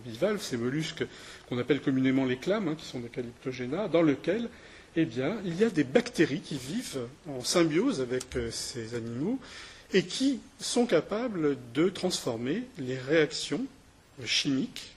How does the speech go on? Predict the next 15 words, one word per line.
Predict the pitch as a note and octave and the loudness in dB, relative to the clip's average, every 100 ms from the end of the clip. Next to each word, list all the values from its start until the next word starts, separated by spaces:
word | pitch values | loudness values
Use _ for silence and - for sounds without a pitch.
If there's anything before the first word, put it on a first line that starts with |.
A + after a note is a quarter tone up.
| D#3+ | -8
euh, | B2+ A#2 | -8 -8
dans | A2+ B2+ | -4 -4
le | B2 | -4
sédiment | A#2 - G#2+ G#2 B2+ - - - - - - | -4 -8 -8 -6 -6 -6 -14 -20 -18 -20 -12
pour, | - F#3 G#3+ G3+ | -2 -2 -2 -4
euh, | - B2 A2+ A2 A2 - - - - - - F#3+ | -6 -6 -8 -12 -16 -18 -18 -20 -20 -20 -4 0
être | - B2+ | 0 -2
le | |
premier | A#2 - C3+ | -2 0 2
maillon | B2 A2+ C#3+ G3 | 0 0 -2 -2
de | E3 B2 | -4 -4
la | A#2 | -2
chaîne | A2+ D3+ | 0 0
du | C3+ | 0
vivant. | A#2 A2+ A2 | -6 -8 -10